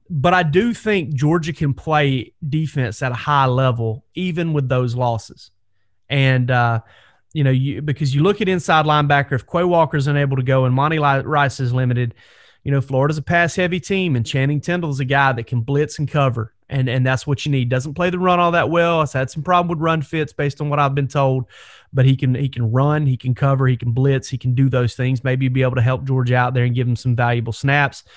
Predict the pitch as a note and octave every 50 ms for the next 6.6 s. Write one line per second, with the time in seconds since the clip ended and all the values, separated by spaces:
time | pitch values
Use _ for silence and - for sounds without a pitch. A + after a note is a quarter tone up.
0 | - - - - - _ - C#3 C3 D3+ D3 C3+ - - C#3+ C3+ C3+ D3 D#3 D#3+
1 | D#3+ D#3 D#3 D#3 D#3 D#3 D#3 C#3 - C3+ B2+ B2 C3 B2 B2 C#3 D#3+ F3 F3+ F3+
2 | E3+ E3 D3+ C#3 D#3+ D#3+ - C#3+ D3 C3 - - D#3+ D#3 - D3+ D#3 D3+ D3 C3
3 | C3+ B2 - - C3 A#2+ A#2 C3+ C3+ D#3 E3 D#3+ D3 E3 D#3 C#3 - D3+ C#3 -
4 | D#3 D3 C3+ - D3 C#3+ C#3 C#3 B2+ - C#3+ C3 - - C3 B2+ C3 C3 C3 C3
5 | C3 C3 C3 C3 - - - C3+ C3 C3 C3+ C3 A#2 C3 C3+ C3 A2+ - - C3+
6 | C3 B2+ - - B2+ B2+ B2 B2 A#2 - -